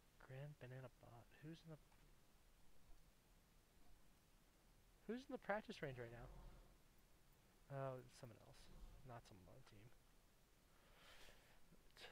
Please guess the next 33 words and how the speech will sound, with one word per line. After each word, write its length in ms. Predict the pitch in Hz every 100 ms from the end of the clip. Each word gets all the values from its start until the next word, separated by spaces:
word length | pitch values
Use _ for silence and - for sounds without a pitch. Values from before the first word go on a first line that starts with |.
| 147 147
uh, 160 | 147
with 160 | 139 -
my 160 | 135 -
Toon 240 | - 143 131
Link 160 | 131 127
was, 160 | 139 131
uh, 240 | 135 135 131 135
oh 160 | 135
and 80 | 131 -
five 160 | 131 -
for 80 | 135
me, 160 | 131 131
but 160 | 131
that 80 | 127
was 160 | 135 131
not 160 | 127 -
bad, 160 | 127 123 -
though. 160 | - 135 - - - - - -
So, 160 | - 151
like, 80 | 135
was 80 |
it 160 | 131 117
a 40 | - 139
close 160 | 156 196
oh 80 | 208
and 160 | 214
five 160 | 220 233 -
then? 240 | 254 254 - - - - - - - - - - - - - -
'Cause 160 | 123
otherwise, 320 | 135 139 127 120
when 160 | 123
I 40 |
see 80 | 127